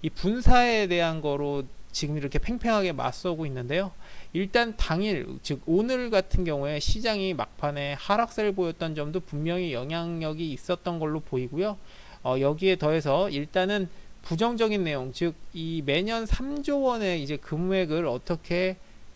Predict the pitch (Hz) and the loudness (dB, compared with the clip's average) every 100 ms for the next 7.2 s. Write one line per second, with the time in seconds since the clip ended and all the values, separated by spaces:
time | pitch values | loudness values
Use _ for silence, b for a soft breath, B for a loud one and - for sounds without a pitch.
0 | - - 110 107 110 113 113 113 - - | -16 -14 -8 -6 -6 -6 -8 -10 -12 -12
1 | - - - 247 208 247 262 208 120 - | -14 -4 -4 -2 -2 -2 -2 -2 -4 -8
2 | - - 170 - 160 165 180 - 156 226 | -14 -8 -8 -2 -2 -2 -6 -6 -2 -2
3 | 247 226 170 147 147 - 151 - 127 151 | 0 -2 -2 -4 -6 -6 -6 -6 -6 -4
4 | 170 156 135 123 139 - 131 123 117 117 | -2 -2 -4 -6 -8 -6 -6 -6 -10 -10
5 | - B B B B B 160 185 226 226 | -12 B B B B B -6 6 8 8
6 | 180 160 196 254 247 240 233 - 208 208 | 6 2 2 4 8 8 6 -2 -2 2
7 | 208 | 4